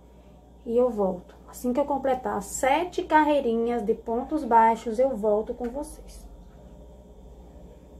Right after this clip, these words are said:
Pronto, fiz aqui, ó, sete carreirinhas. E olha só como que já tá a cabeça, ó. Sete carreirinhas que eu fiz aqui. Agora, eu vou fazer, ó, uma correntinha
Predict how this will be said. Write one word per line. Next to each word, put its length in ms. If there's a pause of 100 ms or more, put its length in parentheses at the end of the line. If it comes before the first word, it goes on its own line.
(1200)
Pronto, 320
fiz 220
aqui, 260
ó, 80
sete 640
carreirinhas. 1000 (440)
E 120
olha 160
só 240
como 220
que 100
já 140
tá 160
a 40
cabeça, 520
ó. 60 (420)
Sete 840 (600)
carreirinhas 840 (500)
que 100
eu 60
fiz 260
aqui. 340 (400)
Agora, 360
eu 40
vou 120
fazer, 380
ó, 120 (1120)
uma 260
correntinha 840